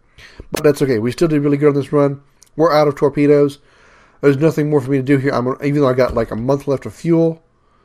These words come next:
I got two weeks left of fuel. I'm gonna head back to Pearl Harbor now. <laughs> Nothing more for me to do. This was actually a really good patrol.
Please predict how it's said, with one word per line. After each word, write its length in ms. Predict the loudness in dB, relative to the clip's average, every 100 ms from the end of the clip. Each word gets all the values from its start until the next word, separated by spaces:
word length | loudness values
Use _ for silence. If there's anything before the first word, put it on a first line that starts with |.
| _ _ _
I 100 | 0
got 120 | 0 0
two 120 | -2
weeks 180 | -2 -6
left 120 | -14
of 60 |
fuel. 340 | -10 -8 -8 -10 -20 _ _ -4
I'm 100 | 0
gonna 120 | 0
head 140 | 0
back 260 | 0 0 -2
to 180 | -10 -8
Pearl 200 | -4 -2
Harbor 260 | -2 -4
now. 180 | -4 -12 -12 -12 -12 -16 -20
<laughs> 360 | _ _ _
Nothing 260 | -2 0 0
more 100 | -2
for 100 | -2
me 80 | -4
to 80 |
do. 300 | 0 0 -2 -6 _
This 140 | -2
was 80 | 2
actually 240 | 2 4
a 60 | 0
really 280 | 2 0 2
good 180 | 0 -2
patrol. 480 | -8 -4 -6 -8